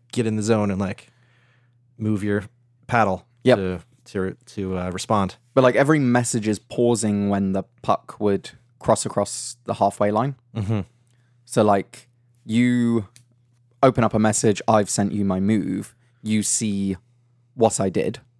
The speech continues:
Speaker 1: Right.
Speaker 2: So you see it go away from you, hit my paddle and come towards you, and you have to react to it.
Speaker 1: Mm-hmm.
Speaker 2: And then it will pause when it hits the halfway line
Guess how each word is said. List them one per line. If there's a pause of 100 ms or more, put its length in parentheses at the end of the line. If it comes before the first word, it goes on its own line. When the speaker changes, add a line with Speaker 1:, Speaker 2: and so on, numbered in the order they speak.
Speaker 1:
Right. (120)
Speaker 2:
So
you
see
it
go
away
from
you,
hit
my
paddle
and
come
towards
you,
and
you
have
to (340)
react
to
it. (160)
Speaker 1:
Mm-hmm. (720)
Speaker 2:
And
then
it
will
pause
when
it
hits
the
halfway
line